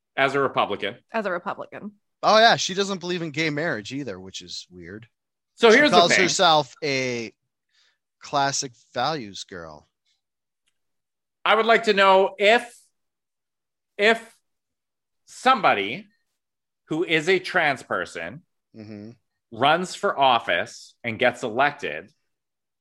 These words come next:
Speaker 1: but they have a platform in politics that you personally don't agree with, is that still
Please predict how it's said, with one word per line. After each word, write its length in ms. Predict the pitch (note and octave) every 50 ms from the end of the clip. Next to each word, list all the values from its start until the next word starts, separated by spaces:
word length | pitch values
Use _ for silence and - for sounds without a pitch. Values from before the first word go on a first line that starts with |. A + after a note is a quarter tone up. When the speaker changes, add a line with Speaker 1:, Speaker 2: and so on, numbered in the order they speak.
| _ -
Speaker 1:
but 140 | D3+ D3 -
they 120 | C#3+ B2+ A#2+
have 280 | B2 D3+ F3+ G3+ F#3
a 40 | F#3
platform 760 | - - - F3 E3 E3+ F3+ D#3 - G3 G3 G3 F#3+ F#3 E3
in 120 | D3 C#3
politics 720 | - - D#3 C#3+ D3 C#3+ B2+ - - G#2 E2+ - - - - -
that 140 | A2 - A2+
you 200 | G#2+ C3+ E3+ E3
personally 640 | E3 - - E3 D#3+ D3+ - - E3+ E3 D#3 C#3+
don't 260 | B2 C3 C3 C3 B2+
agree 340 | A2+ F#2+ F2+ A2 B2 C#3 C3+
with, 280 | G2+ D2+ - - - _ _ _ _ _ _ _ _ _ _ _ _ _ _ _ _ _ _ _ _ _ _ _ _ _ _ _ -
is 260 | - A#2 G#2+ G2+ G2
that 380 | A2 B2 A#2+ C3+ D3+ - - -
still 760 | - - - - D3 B2 G#2+ G2 F#2+ F2+ F2 F2 F#2 _